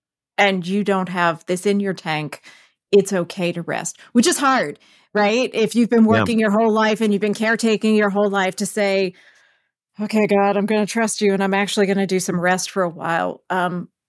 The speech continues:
Speaker 1: was tricky. So I had that on the one hand, and on the other,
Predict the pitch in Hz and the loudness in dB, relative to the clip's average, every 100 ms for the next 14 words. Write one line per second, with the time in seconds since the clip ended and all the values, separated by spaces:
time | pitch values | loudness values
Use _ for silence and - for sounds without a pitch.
0 | _ _ _ _ - 233 - - 339 320 | _ _ _ _ -2 -2 -2 -6 -6 -2
1 | 196 220 220 302 302 302 370 480 349 269 | -2 0 0 0 0 0 0 0 -2 0
2 | 262 254 247 233 - 226 233 226 233 233 | 0 0 0 -2 0 0 2 2 0 0
3 | - 320 330 214 196 | -2 -2 0 0 0